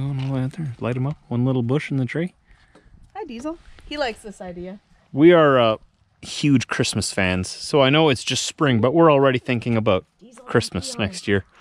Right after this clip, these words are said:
Speaker 2: Don't pee on it.
Speaker 1: Don't pee on it, Diesel.
Speaker 2: Diesel, this
Speaker 1: Don't
Speaker 2: is a
Speaker 1: do it.
Speaker 2: special sacred tree. We
Speaker 1: Sacred
Speaker 2: don't,
Speaker 1: tree.
Speaker 2: we don't pee on the sacred tree. I just had to move that guy. He was leaning on him. I was like, "That's rude."
Speaker 1: What?
Speaker 2: You didn't even buy him dinner first.
Speaker 1: That's rude.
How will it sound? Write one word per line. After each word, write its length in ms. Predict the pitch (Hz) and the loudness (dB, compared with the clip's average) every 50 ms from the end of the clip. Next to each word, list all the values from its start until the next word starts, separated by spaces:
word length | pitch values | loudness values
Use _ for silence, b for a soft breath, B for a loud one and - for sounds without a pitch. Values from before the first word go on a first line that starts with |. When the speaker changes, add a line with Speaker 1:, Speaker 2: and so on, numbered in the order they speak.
| B B B B | B B B B
Speaker 2:
Don't 220 | 240 247 269 269 - | -18 -16 -16 -18 -18
pee 220 | 269 294 294 311 | -16 -12 -10 -10
on 220 | 294 269 262 254 233 | -10 -10 -12 -16 -20
it. 160 | 220 202 - _ _ - _ - | -20 -20 -20 _ _ -10 _ 2
Speaker 1:
Don't 340 | 139 151 156 160 160 143 | 4 6 6 4 4 2
pee 180 | - 156 160 156 | 0 0 2 2
on 220 | 156 151 151 147 | 2 2 2 2
it, 120 | 147 147 123 | 0 0 0
Diesel. 400 | 135 143 143 139 131 147 143 139 | 2 2 4 4 4 4 2 0
Speaker 2:
Diesel, 380 | 214 226 214 240 247 254 254 254 | 0 -6 -12 -16 -14 -14 -14 -14
this 120 | 226 240 233 | -10 -2 2
Speaker 1:
Don't 280 | 123 113 107 110 110 | 2 4 4 4 2
Speaker 2:
is 20 | 107 | 4
a 40 | |
Speaker 1:
do 260 | - 135 139 143 151 151 | 4 6 6 8 8 6
it. 240 | 143 143 143 - | 6 4 0 -2
Speaker 2:
special 200 | - - 262 254 - _ _ | -8 -16 -16 -18 -20 _ _
sacred 640 | - 233 226 233 262 269 226 _ 254 240 226 214 190 | -14 -12 -12 -12 -12 -14 -16 _ -16 -16 -14 -14 -16
tree. 380 | - _ - 208 190 190 175 170 165 | -18 _ -20 -18 -16 -14 -14 -14 -14
We 40 | 165 | -12
Speaker 1:
Sacred 580 | 170 180 175 170 92 95 95 - - 202 95 90 | -12 -12 -8 -6 -6 -6 -4 -2 0 0 0 0
Speaker 2:
don't, 60 | 85 | -2
Speaker 1:
tree. 420 | - - - 101 92 90 82 78 - | -4 -4 -4 -2 -2 -4 -4 -8 -12
Speaker 2:
we 60 | - 185 | -16 -18
don't 180 | 185 180 170 _ _ _ _ _ | -18 -18 -18 _ _ _ _ _
pee 220 | - 226 220 220 208 | -20 -18 -16 -16 -16
on 140 | 190 190 180 | -16 -16 -18
the 80 | 175 | -20
sacred 440 | 185 _ - 196 202 202 _ 185 190 _ | -20 _ -20 -20 -20 -20 _ -20 -20 _
tree. 240 | _ _ - 180 185 _ _ _ _ _ _ b b b b b b b b b b _ - | _ _ -20 -20 -20 _ _ _ _ _ _ b b b b b b b b b b _ -20
I 40 | 226 | -18
just 100 | 214 - | -18 -18
had 140 | 277 262 - | -18 -16 -14
to 60 | - | -12
move 180 | 220 208 196 170 | -12 -12 -10 -8
that 240 | 180 160 185 220 - | -8 -8 -8 -10 -12
guy. 160 | 196 175 180 | -12 -12 -12
He 80 | 185 | -12
was 120 | 185 180 185 | -14 -16 -18
leaning 360 | 156 151 - 175 185 196 175 | -20 -20 -18 -18 -18 -16 -16
on 160 | 165 160 165 | -16 -16 -16
him. 100 | 170 170 | -16 -16
I 100 | 170 165 | -14 -14
was 120 | 170 175 180 | -14 -14 -14
like, 160 | 175 165 - | -16 -14 -12
"That's 360 | 170 170 180 - - - - | -8 -8 -8 -8 -10 -14 -16
rude." 120 | 185 170 165 | -12 -10 -8
Speaker 1:
What? 300 | 85 87 - 170 240 269 | -6 -4 0 0 0 0
Speaker 2:
You 60 | 285 | -2
didn't 120 | 240 214 202 | -6 -10 -10
even 220 | 190 180 175 170 | -12 -12 -14 -14
buy 280 | 165 165 170 180 196 202 | -12 -12 -10 -10 -10 -12
him 200 | 214 208 208 202 | -12 -12 -12 -12
dinner 280 | 196 214 240 247 185 | -12 -12 -12 -14 -14
first. 420 | 160 _ 156 151 160 160 _ - - | -16 _ -18 -18 -18 -18 _ -6 -2
Speaker 1:
That's 280 | 202 226 - - - | -2 -2 -2 -4 -10
rude. 540 | - 90 92 104 104 123 156 170 143 92 - | -8 -6 -4 -2 0 0 2 0 0 -2 -6